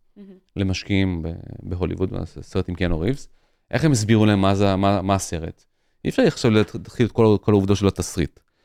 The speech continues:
Speaker 1: מהמם.
Speaker 2: בא אומר לך, "תן לי את זה בשתי מילים, מה, מה, על מה הסרט?"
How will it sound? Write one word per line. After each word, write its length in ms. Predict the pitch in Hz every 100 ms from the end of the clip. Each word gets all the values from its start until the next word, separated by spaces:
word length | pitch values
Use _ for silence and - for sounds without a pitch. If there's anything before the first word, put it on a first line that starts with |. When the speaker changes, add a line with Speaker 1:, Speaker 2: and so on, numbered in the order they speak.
| _
Speaker 1:
מהמם. 160 | 190 180
Speaker 2:
בא 80 | 120
אומר 100 | 156
לך, 80 | 175
"תן 240 | 165 165
לי 80 | 196
את 60 | 196
זה 80 | 180
בשתי 260 | 165 180
מילים, 360 | 190 202 147 -
מה, 240 | 101 131 151 -
מה, 140 | 135
על 80 | 139
מה 140 | 143
הסרט?" 440 | 165 196 147 -